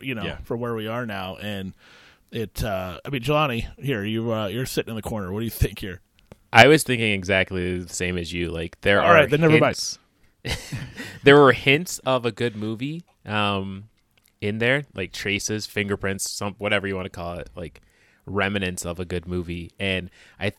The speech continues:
Speaker 3: felt like the beginning was just so spastic, so just, like, I guess they were going for shock and awe or something. I, I don't know what was going on in the first half of that f-,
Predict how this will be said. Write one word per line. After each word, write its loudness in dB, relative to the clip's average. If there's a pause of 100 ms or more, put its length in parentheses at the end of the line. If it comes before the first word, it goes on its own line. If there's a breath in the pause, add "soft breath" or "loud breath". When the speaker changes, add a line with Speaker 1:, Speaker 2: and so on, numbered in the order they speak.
(160)
Speaker 3:
felt 2
like -6 (640)
the -6
beginning 0
was -2
just -2
so 0
spastic, 0
so 0
just, -4
like, -14 (540)
I -4
guess 2
they -2
were -2
going -4
for -12
shock -2
and -10
awe 0
or 0
something. -4
I, 0 (260)
I 8
don't 2
know -6
what -4
was -6
going -6
on -6
in -8
the -6
first -6
half -4
of -6
that -4
f-, -16